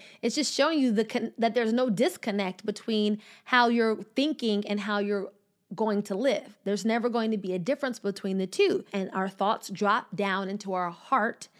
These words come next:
because our hearts are the production center of our lives. That's where everything is happening.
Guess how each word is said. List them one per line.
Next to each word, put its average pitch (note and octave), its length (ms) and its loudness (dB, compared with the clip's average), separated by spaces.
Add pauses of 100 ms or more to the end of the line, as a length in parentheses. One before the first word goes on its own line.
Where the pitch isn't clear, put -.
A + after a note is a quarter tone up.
(220)
because G#3 260 -2
our G3+ 200 2
hearts C#4 480 0
are A3 80 0
the G#3 80 -2
production G#3+ 720 -2
center G3+ 420 -4
of F#3 180 -2
our F3+ 200 2
lives. F#3 400 2
That's G3 180 -6
where - 220 -6
everything A3 420 -2
is G3+ 140 -4
happening. G#3+ 600 -2